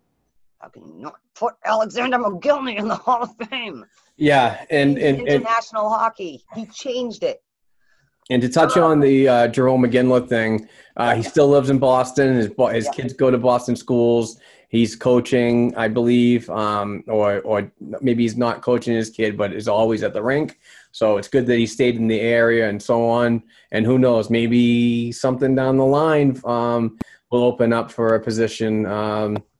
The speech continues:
Speaker 2: with the Boston Bruins, uh, being so close to town. So, but the thing is, it really sucks is that he didn't get that Stanley Cup,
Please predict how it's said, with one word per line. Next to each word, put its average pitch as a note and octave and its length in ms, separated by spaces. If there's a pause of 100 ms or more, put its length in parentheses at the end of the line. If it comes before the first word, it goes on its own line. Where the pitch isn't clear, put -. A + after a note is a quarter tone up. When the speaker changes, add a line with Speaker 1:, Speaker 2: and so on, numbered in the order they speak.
(380)
Speaker 2:
with A2 160
the A2 60
Boston G#2 420
Bruins, G#2 600
uh, G2+ 180
being G#2 240
so G#2+ 180
close G#2 360
to - 100
town. G#2 400
So, G2+ 380 (300)
but D3 80
the E3+ 100
thing G3+ 220
is, G3 180
it D3 220
really D3+ 240
sucks C#3 400
is A#2+ 220
that A#2 340
he C3 220
didn't B2+ 360
get A#2 200
that G#2+ 160
Stanley F#2 380
Cup, E2+ 300